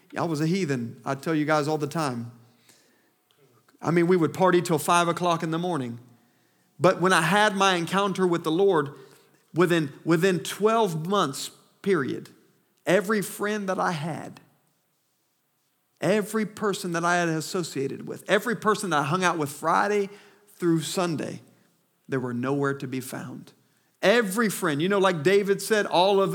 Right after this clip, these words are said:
all have forsaken me, forsaken me." I mean, when I started to get close with Jesus, I began to lose some things.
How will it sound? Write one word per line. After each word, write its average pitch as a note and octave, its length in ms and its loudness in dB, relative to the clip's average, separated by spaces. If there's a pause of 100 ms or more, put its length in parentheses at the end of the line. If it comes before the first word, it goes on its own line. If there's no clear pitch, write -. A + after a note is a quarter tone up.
all F#3 220 4
have F3 220 0
forsaken G#3 640 0
me, G#3+ 140 -4
forsaken G#3 680 0
me." G#3+ 140 -2 (560)
I F#3 100 8
mean, F#3+ 200 4
when G3+ 80 4
I G#3+ 100 6
started A3 380 2
to G#3+ 80 2
get G#3 160 2
close A3 440 2
with G#3 160 2
Jesus, A#3 420 0
I G#3 160 6
began F3 280 4
to D3 60 0
lose F3 260 2
some C3+ 180 -6
things. - 440 -16